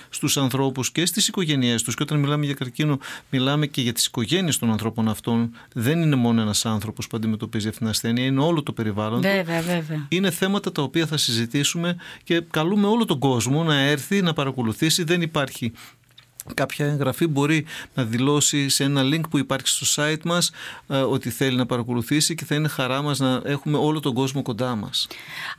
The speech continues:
Speaker 2: Άρα, με λίγα λόγια, αυτό που θέλετε εσείς ως Ελληνική Ομοσπονδία Καρκίνου είναι να συνδέετε την Ευρώπη με την Ελλάδα, δηλαδή το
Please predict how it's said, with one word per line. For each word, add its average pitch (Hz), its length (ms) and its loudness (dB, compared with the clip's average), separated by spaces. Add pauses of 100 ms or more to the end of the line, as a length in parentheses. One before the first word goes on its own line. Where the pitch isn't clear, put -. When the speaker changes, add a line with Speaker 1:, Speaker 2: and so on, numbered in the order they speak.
Speaker 2:
Άρα, 254 140 2
με 262 120 6
λίγα 233 360 2
λόγια, 185 720 2
αυτό 233 200 -2
που - 100 -6
θέλετε 233 520 0
εσείς 196 520 2
ως 185 300 2
Ελληνική 180 380 2
Ομοσπονδία 202 460 2
Καρκίνου 175 580 2 (100)
είναι 208 320 2 (600)
να 185 240 4
συνδέετε 208 760 2
την 214 180 2
Ευρώπη 185 800 2 (140)
με 214 280 4
την 233 200 2
Ελλάδα, 160 760 2 (160)
δηλαδή 185 600 0
το 180 220 2